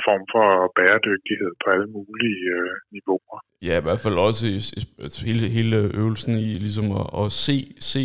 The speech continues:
Speaker 2: forbindelserne og ikke, øh, og ikke se dem.
Speaker 1: Ja.
Speaker 2: Så, se, se de forskellige mål, øh,
Speaker 1: Lige,
Speaker 2: øh,
Speaker 1: ja, lige
Speaker 2: adskilt,
Speaker 1: præcis.
Speaker 2: ja.
Speaker 1: Ja,
Speaker 2: Men
Speaker 1: ja, lige præcis. Det er jo en, det er jo også en, en rigtig vigtig del af verdensmålene. Det er ligesom
Speaker 2: Ja,
Speaker 1: at se tingene
Speaker 2: ja.
Speaker 1: i,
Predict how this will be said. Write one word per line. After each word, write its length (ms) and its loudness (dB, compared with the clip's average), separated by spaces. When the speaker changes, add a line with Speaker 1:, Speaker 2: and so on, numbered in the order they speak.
Speaker 2:
forbindelserne 720 -2
og 60 -6
ikke, 200 -4
øh, 240 0
og 100 -2
ikke 120 -4
se 80 0
dem. 100 4
Speaker 1:
Ja. 180 6
Speaker 2:
Så, 80 -6
se, 100 2
se 60 -2
de 120 -4
forskellige 520 -2
mål, 200 0
øh, 360 0
Speaker 1:
Lige, 160 6
Speaker 2:
øh, 80 2
Speaker 1:
ja, 80 4
lige 160 6
Speaker 2:
adskilt, 360 6
Speaker 1:
præcis. 280 2
Speaker 2:
ja. 80 0
Speaker 1:
Ja, 100 4
Speaker 2:
Men 200 2
Speaker 1:
ja, 60 4
lige 160 6
præcis. 320 2
Det 100 2
er 60 6
jo 100 2
en, 60 -8
det 100 4
er 60 8
jo 120 8
også 160 0
en, 60 -12
en 80 -6
rigtig 220 0
vigtig 220 0
del 200 4
af 40 2
verdensmålene. 600 -2
Det 140 4
er 120 4
ligesom 200 -2
Speaker 2:
Ja, 60 -6
Speaker 1:
at 140 -8
se 60 0
tingene 380 -6
Speaker 2:
ja. 140 -8
Speaker 1:
i, 40 -10